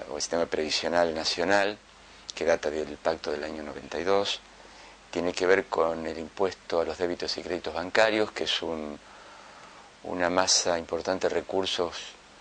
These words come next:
cuyo setenta por ciento ingresa directamente al Tesoro Nacional, siendo un impuesto claramente coparticipable.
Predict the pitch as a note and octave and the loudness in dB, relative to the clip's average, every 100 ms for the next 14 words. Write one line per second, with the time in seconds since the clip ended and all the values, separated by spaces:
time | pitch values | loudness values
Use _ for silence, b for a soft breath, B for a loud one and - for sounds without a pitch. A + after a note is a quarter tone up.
0 | - - E2+ E2 - - F2+ F2 F2 E2 | -18 -8 -4 -4 -2 0 2 2 2 0
1 | - F#2 F#2 E2+ E2+ F2 - E2 F#2 E2+ | 0 0 -2 -4 -2 -2 0 0 0 0
2 | F2 F2+ F2 D#2 D#2+ - E2 E2 - G2 | 0 0 -4 -4 -6 -4 -2 -2 -2 2
3 | A#2+ C3 - D#2+ D#2 D2+ D#2+ E2+ E2 D#2+ | 4 4 0 0 -4 -4 -4 -4 -2 -2
4 | D#2+ D#2+ D#2 D2+ D2 - - D2 - G2 | -2 -4 -4 -4 -4 -6 -8 -4 2 4
5 | G2+ B2 | 4 -4